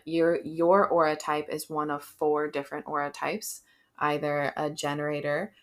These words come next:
projector, manifester, or reflector. And so depending on your aura type, you have a different way of navigating this field, quantum field that we live in, this life that we're living in.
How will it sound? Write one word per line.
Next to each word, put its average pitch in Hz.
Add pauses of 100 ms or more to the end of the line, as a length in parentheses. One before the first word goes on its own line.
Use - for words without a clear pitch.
(140)
projector, 151 (320)
manifester, 151 (280)
or 156
reflector. - (380)
And 156
so 147
depending 170
on 160
your 156
aura 226
type, 156 (320)
you 170
have 165
a 160
different 160 (240)
way 160
of 160
navigating 156
this 151 (320)
field, 175 (280)
quantum 175
field 165
that 147
we 151
live 160
in, 151
this 151
life 147
that -
we're 151
living 165
in. 147